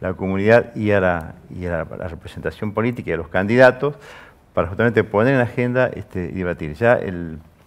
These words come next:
eh, hay bastante convocatoria, se están sumando muchísimas organizaciones en todo el país, este, apelando a, a este movimiento sanitario, este, que tiene como objetivo justamente juntar fuerzas para que el próximo gobierno ya la salud deje de ser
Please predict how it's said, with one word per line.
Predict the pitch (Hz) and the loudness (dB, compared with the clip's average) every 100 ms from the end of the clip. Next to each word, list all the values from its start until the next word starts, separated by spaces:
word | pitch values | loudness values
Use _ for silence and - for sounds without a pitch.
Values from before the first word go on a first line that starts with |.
| _ _ - - - - | _ _ -20 -20 -16 -8
eh, | 104 95 - - | -4 -4 -6 -4
hay | 117 104 | -4 -4
bastante | - 92 - 127 107 | -6 -6 -4 -4 -2
convocatoria, | 107 101 101 98 131 143 135 151 170 - - | -4 0 0 2 4 4 4 2 0 -14 -10
se | 104 | -2
están | 123 123 | 2 2
sumando | - 107 107 | 2 -2 0
muchísimas | 101 98 117 - 110 101 | -4 -6 -8 -8 -8 -4
organizaciones | 95 92 95 127 113 - | -6 -4 -4 0 0 -2
en | 85 | 0
todo | 143 131 | 4 4
el | 104 | 4
país, | 107 104 123 - - - - _ | 2 2 0 -8 -20 -20 -20 _
este, | - 87 - 90 92 90 | -12 -12 -6 -4 -2 -2
apelando | 90 - 98 113 120 131 - | -4 -2 4 4 4 -2 0
a, | 92 92 92 104 | -2 0 0 -2
a | |
este | 110 117 | -2 -2
movimiento | 107 104 117 113 110 | -2 0 -2 -2 -4
sanitario, | 113 104 98 123 123 135 156 - - _ | -4 -2 4 4 4 0 -6 -14 -20 _
este, | - 85 85 85 87 | -8 -6 -4 -6 -8
que | - | -10
tiene | 80 104 107 | -6 -4 -4
como | 95 92 | -2 -4
objetivo | 90 90 - 98 | -4 -8 -8 -10
justamente | 98 92 95 95 | -8 -8 -8 -8
juntar | 104 90 82 107 | -8 -6 0 0
fuerzas | 107 113 110 117 | 2 -2 0 -6
para | - 87 85 | -4 -6 -6
que | 82 85 | -6 -8
el | 82 | -8
próximo | - 107 - 107 | -6 -8 -4 -2
gobierno | 107 117 120 | 0 0 -2
ya | 110 113 | 2 4
la | 110 | 4
salud | 110 113 113 | 0 -2 0
deje | 107 104 | -2 -4
de | |
ser | 92 110 107 | -2 0 0